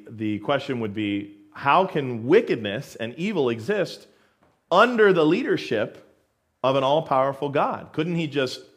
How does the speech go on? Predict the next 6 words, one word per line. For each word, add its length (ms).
zap 380
those 300
things 540
out 220
of 100
existence? 680